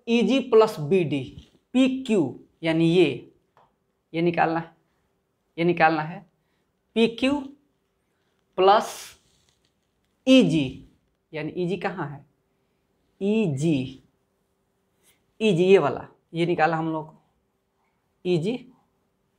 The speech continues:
आ प्लस बी डी, प्लस बी डी यानी ये। देखिए लाइन अंडरलाइन कर दिए,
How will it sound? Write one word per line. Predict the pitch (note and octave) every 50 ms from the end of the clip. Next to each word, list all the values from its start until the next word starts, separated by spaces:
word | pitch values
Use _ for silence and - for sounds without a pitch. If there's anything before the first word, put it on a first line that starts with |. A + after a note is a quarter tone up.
| _ _ _ _ _ _ _ _ _ _ _ _ _ _ _ _ -
आ | D3+
प्लस | D3 - - - G#3 A3+ B3+ B3 B3 -
बी | F3+ D#3+ D#3 G#3 G3+ E3+
डी, | C3 C#3+ B2+ C3 C3 - _ _ _ _ _ _ - E3+
प्लस | F#3 G3+ G#3+ G#3 G#3 -
बी | D#3 C#3+ C3+ E3+ D#3+
डी | D3 D#3 D#3
यानी | D#3 D#3+ D#3
ये। | D3 D3+ D3+ C3+ A2+ C3 - - _ _ _ _ _ _ _ _ _ _ _ _ _ _ _ _ _ _ _ _ _ _ _ _ _ _ _ _ _ _ _ _ _ _ _ _ _ _ _ _ -
देखिए | D#3+ D#3+ D#3 E3 D#3+ - - - - _ _ _ - E3+
लाइन | E3+ F3 F#3 G3 F3+ - -
अंडरलाइन | F3 F3 F3 F3 F#3+ G3 G3 G3
कर | G3+ G3 F3+
दिए, | E3+ F3 G3 A3+ A#3